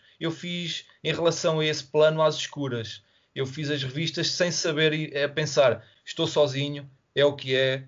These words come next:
o Joel não pode mais, tenho que aceitar, não é só meu sócio de negócio, é também muito meu amigo, tenho que aceitar.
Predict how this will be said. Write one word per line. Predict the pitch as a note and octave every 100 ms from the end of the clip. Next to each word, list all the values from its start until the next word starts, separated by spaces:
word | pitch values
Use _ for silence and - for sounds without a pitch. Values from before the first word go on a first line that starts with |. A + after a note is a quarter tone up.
| -
o | B2+
Joel | C3 C#3+
não | C#3 C3+
pode | C3+ C#3
mais, | D3+ E3+ F#3
tenho | - D#3
que | D3+
aceitar, | C#3+ D#3 C#3+ D#3+ E3+ E3 E3 -
não | - D#3
é | D#3+
só | E3+ D#3
meu | D3+
sócio | C#3+ - D3 C#3 D3+ C#3
de |
negócio, | C#3 C3+ D#3+ F#3 - E3
é |
também | D3+ C#3+ C#3+
muito | C#3+ C#3+ C#3
meu | C3+
amigo, | C3 D#3+ F3+ F#3 _ _
tenho | D3+ C#3
que |
aceitar. | D3 D#3 C#3+ A#2+ G2+ G2+